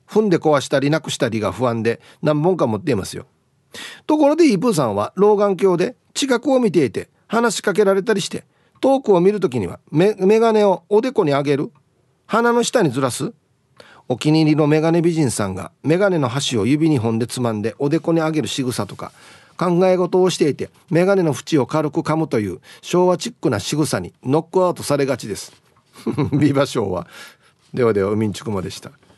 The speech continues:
やらんでいい場合、今。<laughs> 何がうんよ。聞いてた？お気に入りのメガネ美人さんが、やかちょうむんや、ね、ひ-、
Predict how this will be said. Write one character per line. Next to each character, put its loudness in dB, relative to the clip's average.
や 0
ら 0
ん -4
で 0
い 0
い -2
場 -4
合、 -8
今。 -8
<laughs> -12
何 -6
が -6
う -4
ん -10
よ。 -8
聞 -2
い -10
て 0
た？ 0
お 4
気 4
に 6
入 8
り 8
の 6
メ 4
ガ 2
ネ 2
美 2
人 4
さ 0
ん 0
が、 2
や -2
か 2
ち 0
ょ 4
う 0
む -2
ん -2
や、 0
ね、 0
ひ-、 4